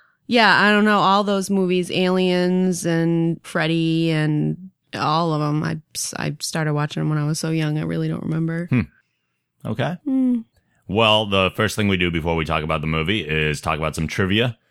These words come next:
Speaker 2: So I gather a whole bunch from I M D B. It's not every single thing that they list because there's usually way too much, especially for movies this old.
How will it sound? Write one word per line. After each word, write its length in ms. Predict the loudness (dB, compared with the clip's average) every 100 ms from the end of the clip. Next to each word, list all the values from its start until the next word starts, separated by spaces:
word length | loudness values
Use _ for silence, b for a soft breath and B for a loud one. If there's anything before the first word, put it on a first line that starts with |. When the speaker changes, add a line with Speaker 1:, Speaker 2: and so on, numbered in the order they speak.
| _
Speaker 2:
So 180 | -6 -2
I 100 | 0
gather 360 | 0 0 0
a 60 | 0
whole 160 | 0 2
bunch 180 | 0
from 140 | 0 -2
I 180 | 0 0
M 120 | 0
D 140 | -2
B. 340 | 0 0 0 -2
It's 160 | -6 -4
not 200 | -4 -2
every 220 | -4 -4
single 260 | -4 -4 -2
thing 180 | -2
that 140 | -2 -4
they 80 | -4
list 320 | -2 -4 -6
because 340 | -6 -4 -4
there's 200 | -6 -6
usually 260 | -6 -4 -6
way 240 | -2 -2
too 160 | -2 -4
much, 240 | -4 -4
especially 400 | -8 -6 -4 -4
for 120 | -4
movies 320 | -4 -2 -4 -4
this 180 | -6 -6
old. 380 | -4 -4 -6